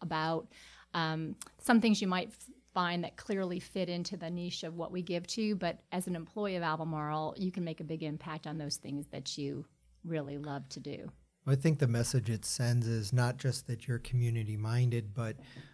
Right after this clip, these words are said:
Speaker 2: what matters to people on your team, your employees, it's important to you, and you're willing to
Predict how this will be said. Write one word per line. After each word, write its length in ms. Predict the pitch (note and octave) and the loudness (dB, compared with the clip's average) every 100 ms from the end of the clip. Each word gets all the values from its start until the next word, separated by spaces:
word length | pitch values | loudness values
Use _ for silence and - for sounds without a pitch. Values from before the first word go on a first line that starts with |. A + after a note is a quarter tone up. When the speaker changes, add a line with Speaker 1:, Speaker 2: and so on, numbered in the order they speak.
| - | -8
Speaker 2:
what 220 | C3 C3 D3 | -2 2 6
matters 600 | C3 C3 C3 B2+ G#2 - - | 8 10 8 8 4 -4 0
to 280 | C3 A#2 A2 | 2 2 0
people 760 | - C#3 C3+ B2+ A2+ G#2+ G2+ - - | 4 4 6 6 6 2 -2 -8 0
on 180 | B2 A#2+ | 4 4
your 140 | G#2+ | 2
team, 600 | G#2 C#3 A#2+ A2 A#2 A2 - - - _ _ C#3 B2 | 0 2 4 4 0 -2 -6 -20 -20 _ _ -4 -2
your 160 | A2 | -2
employees, 760 | G#2+ - C3 B2+ A2+ G#2 G2 - - - _ - | -2 2 6 8 8 4 0 -6 -18 -20 _ -4
it's 100 | - | 4
important 360 | C3+ C#3+ C#3 A#2+ | 6 8 6 4
to 60 | |
you, 280 | A2 A2+ G2 F#2+ | 2 2 0 -2
and 120 | G#2+ | 0
you're 100 | A2 | 2
willing 380 | A#2+ B2 B2 A2+ | 4 6 6 4
to 320 | B2 A2+ | 2 2